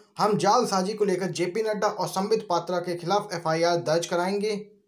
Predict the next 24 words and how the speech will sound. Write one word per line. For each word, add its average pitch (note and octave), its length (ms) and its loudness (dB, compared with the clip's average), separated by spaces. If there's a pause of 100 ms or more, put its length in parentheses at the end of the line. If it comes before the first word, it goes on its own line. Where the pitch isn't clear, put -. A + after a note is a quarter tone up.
(240)
उन्होंने A#3 360 6
दावा F#3 320 4
किया F3+ 240 0
कि E3+ 160 -2
हमारा D#3 340 2
देश F#3+ 220 0
कोविड F3+ 340 2
की G3+ 100 0
तबाही E3+ 300 0
का F#3 120 -2
सामना F#3 360 0
कर F#3+ 160 0
रहा F#3 160 4
है। G3 180 2
ऐसे E3 380 -2
समय F3 300 0
लोगों E3 280 2
को F#3 120 0
राहत E3 340 0
प्रदान F#3 300 0
करने F3 260 -2
की F#3+ 120 0
बजाय E3+ 300 0
भाजपा D#3+ 480 -2